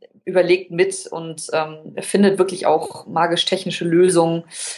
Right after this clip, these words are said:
Ähm, natürlich hilft mir mein Vater auch noch mit, mit praktischen Dingen. Ähm, Leute schneiden Musik für mich, äh, Leute basteln ansonsten für mich, Metallarbeiter, äh, Kunststoffarbeiter, keine Ahnung, man braucht wahnsinnig viel,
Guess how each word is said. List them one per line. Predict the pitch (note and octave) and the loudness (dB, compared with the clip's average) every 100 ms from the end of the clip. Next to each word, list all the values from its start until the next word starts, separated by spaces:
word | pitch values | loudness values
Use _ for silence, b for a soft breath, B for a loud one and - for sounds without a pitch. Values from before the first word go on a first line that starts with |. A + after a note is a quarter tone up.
| B - | B 0
Ähm, | D#3 D3+ C#3+ C#3+ - - | 2 4 2 -6 -8 -4
natürlich | E3+ F#3 F#3+ G3 | 0 2 2 4
hilft | A#3 - | 2 2
mir | |
mein | A3 G#3 | 2 2
Vater | G#3 D3 D3+ - | 2 0 0 -2
auch | - | -4
noch | D3+ D#3 | -6 -4
mit, | D#3+ D#3+ - | -4 -6 -8
mit | E3+ | -8
praktischen | - C#3+ D3 D#3+ - D3 | -2 -2 -2 -4 -2 -2
Dingen. | C#3+ C#3+ C#3+ C#3+ C#3+ | -2 -2 -2 -2 -2
Ähm, | G#2+ C#3+ C#3+ C#3+ - | 0 0 0 -2 0
Leute | D#3 E3+ | 2 2
schneiden | F3 E3 D#3+ E3 | 0 2 2 2
Musik | D#3+ D3+ D3+ - | -2 -4 -6 -6
für | D#3 | -4
mich, | D3 C#3+ - - | -2 -4 -6 -6
äh, | C#3 B2+ G#2 D#2+ - - - | -2 -2 -2 -8 -16 -18 -10
Leute | D3+ D3 D#3 D#3 | -6 2 2 2
basteln | D3+ C3 - F3 D#3+ | 0 -2 0 0 2
ansonsten | D3+ D#3 D#3 - D3+ | 2 2 0 -2 -8
für | - | -4
mich, | D3+ D3+ D3+ | 0 0 0
Metallarbeiter, | D#3 D#3+ C#3+ C#3 C3+ C3+ - C#3+ C#3 - C#3 C3+ | -6 -2 0 2 2 2 2 0 2 0 -4 -6
äh, | C3+ | -2
Kunststoffarbeiter, | G3 F#3+ - D3 D#3+ D3 C#3+ D#3+ | 0 0 2 0 2 2 2 0
keine | - A3 | 0 0
Ahnung, | F3+ E3+ | 0 0
man | F3 | -2
braucht | F#3 - - | -2 -4 0
wahnsinnig | F#3+ A#3 C4 A3 G#3+ A3 | 2 2 0 -6 -10 -12
viel, | - D#3+ D#3+ | -12 -10 -8